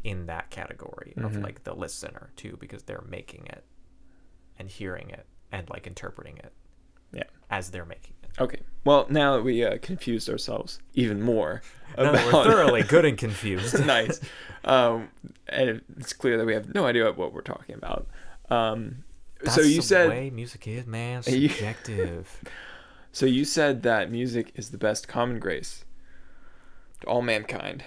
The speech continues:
Speaker 1: Very, very flippantly speaking. I don't wanna get into some theological debate with any of y'all in the comments about, 'cause we're s-,
Speaker 2: Well,
Speaker 1: our
Speaker 2: I
Speaker 1: comment section is fire, I know.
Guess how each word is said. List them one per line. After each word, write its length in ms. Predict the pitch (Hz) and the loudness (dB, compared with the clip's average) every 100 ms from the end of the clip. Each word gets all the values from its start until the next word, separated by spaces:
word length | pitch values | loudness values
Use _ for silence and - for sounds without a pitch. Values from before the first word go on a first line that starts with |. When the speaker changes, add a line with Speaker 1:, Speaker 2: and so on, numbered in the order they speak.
| - | -8
Speaker 1:
Very, 640 | 104 131 131 131 123 117 113 | 2 4 6 4 0 -2 -6
very 540 | 98 101 131 127 113 | -8 0 4 4 4
flippantly 460 | - 110 104 98 90 | 0 -2 -2 -2 -6
speaking. 400 | - - - 80 110 | -8 -12 -14 -6 2
I 200 | 113 127 | 4 4
don't 240 | 127 113 | 2 2
wanna 200 | 113 104 | 0 0
get 160 | 98 104 | 0 0
into 200 | 98 92 | -2 -2
some 180 | 101 95 | -2 -4
theological 680 | - 104 101 98 92 90 | -2 0 2 0 -2 -6
debate 420 | 87 87 98 95 95 | -8 -4 -2 -2 -4
with 160 | 92 | -6
any 160 | 92 90 | -4 -4
of 60 | |
y'all 200 | 90 87 | -4 -4
in 60 | 87 | -6
the 60 | 85 | -8
comments 600 | - 101 92 85 85 - | -4 -4 -2 -6 -8 -8
about, 400 | 90 90 87 - | -6 -4 -4 -6
'cause 200 | - 92 | -10 -8
we're 80 | 117 | -10
s-, 200 | - - | -12 -4
Speaker 2:
Well, 180 | - 202 | 6 8
Speaker 1:
our 60 | 208 | 8
Speaker 2:
I 80 | - | 10
Speaker 1:
comment 300 | 123 113 101 | 10 8 4
section 280 | 104 - 87 | 0 0 -6
is 100 | - | -6
fire, 520 | - 107 101 90 98 | 6 8 8 6 2
I 120 | 98 | 2
know. 160 | 117 | 6